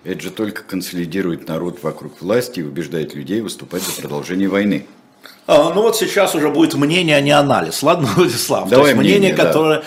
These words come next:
Speaker 2: которое основано только на внутреннем ощущении, а не на знании фактов. А,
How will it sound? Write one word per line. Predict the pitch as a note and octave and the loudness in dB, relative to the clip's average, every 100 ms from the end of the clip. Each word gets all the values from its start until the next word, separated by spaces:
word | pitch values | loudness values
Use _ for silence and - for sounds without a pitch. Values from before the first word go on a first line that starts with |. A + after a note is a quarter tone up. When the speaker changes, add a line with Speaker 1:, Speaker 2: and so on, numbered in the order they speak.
| - - | -12 -4
Speaker 2:
которое | C3+ D#3 D3+ C#3 C3+ B2+ | -2 0 2 2 4 2
основано | A#2+ - D#3 D#3 | 2 -2 -4 -2
только | C3+ C3 C3 | 0 -2 2
на | B2 | 2
внутреннем | A2 B2+ B2+ A#2+ A#2+ A#2 | 2 0 0 0 -2 -4
ощущении, | - A2 - D3 C3 | -6 -8 -2 -2 -2
а | A#2 | -2
не | A2+ | -2
на | A2+ A#2 | -2 -4
знании | A2 C3 B2 A2+ | -4 -4 -2 -6
фактов. | A2 G2+ D2 - - - _ _ - - - - - _ | -4 -4 -4 -6 -14 -18 _ _ -20 -20 -20 -20 -20 _
А, | - A2+ A2+ A2+ F#2+ | 0 2 4 0 -2